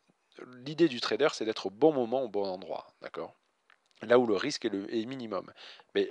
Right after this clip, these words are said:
d'augmenter votre panel, ça vous permet pas forcément d'aug-, d'augmenter le nombre de trades journaliers que vous allez faire. Ça vous permet d'augmenter le nombre d'opportunités, euh, que vous allez avoir. Quand un marché va pas vous être favorable, ben, le marché du Forex vous le sera peut-être,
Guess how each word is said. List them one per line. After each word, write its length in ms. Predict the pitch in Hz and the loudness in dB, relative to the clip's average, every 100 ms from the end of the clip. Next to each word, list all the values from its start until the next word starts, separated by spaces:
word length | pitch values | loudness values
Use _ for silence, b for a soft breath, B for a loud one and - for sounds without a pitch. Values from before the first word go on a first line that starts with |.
| - | -6
d'augmenter 560 | 113 127 143 143 139 131 | 2 2 4 0 0 -2
votre 280 | 104 - | 0 -4
panel, 400 | - 73 143 220 | -4 -4 -4 -6
ça 160 | - 117 | 2 2
vous 120 | 131 | 2
permet 300 | - 160 151 | 0 0 0
pas 160 | - 143 | -2 -4
forcément 380 | - - 113 104 | -4 -10 -10 -4
d'aug-, 180 | 101 98 - _ | -4 -4 -20 _
d'augmenter 480 | 110 107 104 - 107 | -2 -2 -8 -2 -2
le 100 | 101 | 0
nombre 200 | 120 123 | -2 0
de 80 | 107 | -4
trades 320 | - 139 123 | 2 2 2
journaliers 480 | 107 101 95 110 107 | -4 -4 -2 -4 -6
que 100 | 87 | -8
vous 160 | 85 | -10
allez 140 | 80 107 | -8 -4
faire. 260 | 151 - B B B B | -4 -4 B B B B
Ça 140 | - | -6
vous 140 | 110 123 | -4 2
permet 400 | 127 147 160 - | 4 4 0 -4
d'augmenter 500 | 104 110 110 120 160 | -2 -2 -4 -2 -2
le 100 | 117 | 0
nombre 220 | 143 135 | -2 4
d'opportunités, 840 | 123 170 143 - 123 107 - 175 - b b b b _ 123 | 4 6 2 -2 -10 -12 -6 -6 -6 b b b b _ -4
euh, 320 | 104 98 90 | 0 0 0
que 120 | - | -4
vous 180 | 104 107 | -4 2
allez 180 | 120 165 | 4 6
avoir. 280 | 113 95 - | 6 4 2
Quand 220 | 107 143 | 0 2
un 40 | |
marché 380 | 139 135 - 127 | 2 -2 0 0
va 160 | 98 87 | 0 0
pas 200 | 110 107 | 2 2
vous 200 | 101 95 | 0 -8
être 100 | - | -6
favorable, 540 | 78 67 71 147 - | -8 -4 -4 -4 -6
ben, 100 | 98 | -10
le 60 | 98 | -6
marché 260 | 92 - 90 | -6 -6 -10
du 100 | 87 | -6
Forex 400 | 113 98 95 87 | -2 -2 -2 -8
vous 120 | 85 | -8
le 80 | 78 | -6
sera 200 | - 76 | -4 -4
peut-être, 440 | - 87 - | -4 -2 -2